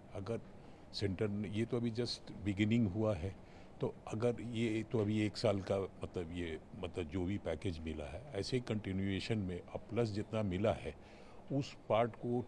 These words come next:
ट्रू मैनर में बिहार उसको स्पेंड कर सके। जैसे आपका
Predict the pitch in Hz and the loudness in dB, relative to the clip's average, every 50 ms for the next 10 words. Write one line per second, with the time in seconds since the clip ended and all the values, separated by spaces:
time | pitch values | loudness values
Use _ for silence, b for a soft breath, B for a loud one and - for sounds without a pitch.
0 | - - 131 143 139 127 110 107 104 107 113 110 110 107 107 110 120 131 - - | -2 0 0 2 4 4 4 4 4 4 2 2 2 2 2 2 0 -2 -4 -8
1 | - - - - - - 76 78 80 85 92 101 107 104 - - B B B B | -12 -16 -18 -16 -16 -14 -8 -4 0 4 6 6 6 4 0 -6 B B B B
2 | B B B - - - - - 110 - - - - 117 127 120 101 - - 98 | B B B -8 -8 -6 -4 -4 -4 -4 -4 0 4 6 6 6 6 4 2 2
3 | - - - - - - 82 - - - - B B B B B B B B - | 2 2 -2 -4 -4 -6 -8 -8 -8 -12 -16 B B B B B B B B -4
4 | 98 98 98 - - 95 92 92 - - 90 92 - - 95 87 85 80 - | 0 0 0 0 0 0 0 0 0 0 -2 -2 -2 0 -2 -2 -2 -2 -4